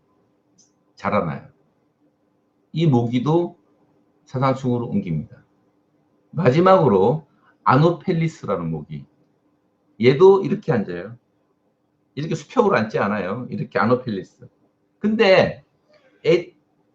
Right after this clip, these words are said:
아디다스 모기라고 불리는 에디스 모기나 만소니아, 아노펠리스 셋의 공통점이 뭔지 아십니까? 모두 야생 모기입니다. 또한 굉장히 깨끗한 물에서 살아요.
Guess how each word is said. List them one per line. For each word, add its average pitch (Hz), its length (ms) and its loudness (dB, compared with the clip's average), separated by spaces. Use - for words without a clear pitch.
아디다스 208 440 2
모기라고 147 380 -2
불리는 120 300 -2
에디스 151 340 -2
모기나 101 500 0
만소니아, 113 560 0
아노펠리스 113 460 -4
셋의 175 280 -2
공통점이 127 420 -6
뭔지 92 220 -4
아십니까? 87 580 -8
모두 131 520 0
야생 113 300 -2
모기입니다. 80 440 -10
또한 123 440 2
굉장히 160 460 2
깨끗한 180 520 -4
물에서 95 580 -4
살아요. 80 440 -10